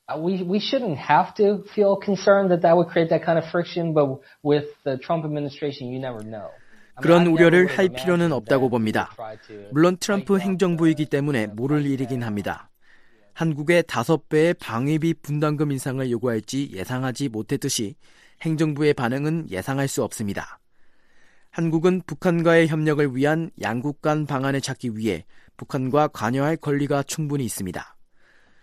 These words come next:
Speaker 2: 모든 것이 트럼프 대통령에 의해 운영되고 승인될 이유는 없습니다.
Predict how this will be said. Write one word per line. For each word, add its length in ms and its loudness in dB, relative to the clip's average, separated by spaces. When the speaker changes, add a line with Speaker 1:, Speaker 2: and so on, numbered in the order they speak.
Speaker 2:
모든 260 -2
것이 220 -2
트럼프 380 -2
대통령에 520 0
의해 320 0
운영되고 600 -2
승인될 680 -4
이유는 340 -4
없습니다. 560 -6